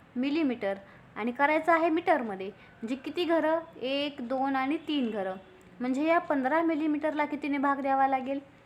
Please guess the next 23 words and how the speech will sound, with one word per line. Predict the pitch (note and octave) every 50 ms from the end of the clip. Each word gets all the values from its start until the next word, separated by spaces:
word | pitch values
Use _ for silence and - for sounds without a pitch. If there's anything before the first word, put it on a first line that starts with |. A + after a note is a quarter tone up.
| - - - - -
एक | - A#3 C4+ D4 C#4+ -
हजारने. | D4+ A#3+ C4+ C4 C4 B3+ B3+ B3+ B3+ - - - - - -
किती | D4 C#4+ - F#4 F#4
अंक | D#4 E4 E4+ E4+ E4+
सोडून | E4 - D#4+ D#4+ E4 D#4+
दशांश | D#4 D#4+ D#4 D#4+ D#4 D4+ D#4
चिन्ह? | - D#4 C#4+ D4 D4 D4 C#4+ - - - -
तीन | C#4+ D4 D#4 D4
अंक | D4 D4 C#4 D4 C#4+
सोडून, | C#4 C#4 C4 B3 B3 B3+ A#3+
एक, | - - A#3 C4 C#4+ D#4 - B3 A3
दोन | B3 C4+ C#4 C#4
आणि | C4+ B3+ B3+ C#4 D4+
तीन. | D4 - A#3+ F#3+ F#3+ - - - - - - - -
शून्य | - D#4+ D4+ D#4+ E4+ F4 E4+
दशांश | E4 E4+ E4+ - E4+ E4+ E4+ - -
शून्य | - E4 D#4+ D#4 D#4 D#4+
पंधरा | D#4 D#4 D4+ D4 D4 D4 D4 D4 C#4+ - - - - - - - - - - - - - - - - - - - - - -
हे | - A#3+ C4 B3+
या | C4+ D4
ठिकाणी | C4+ D#4 C4+ - C#4+ C#4 C4+
आलेलं | C4+ C4+ C4+ C4+ C4 B3+
आहे. | B3+ B3+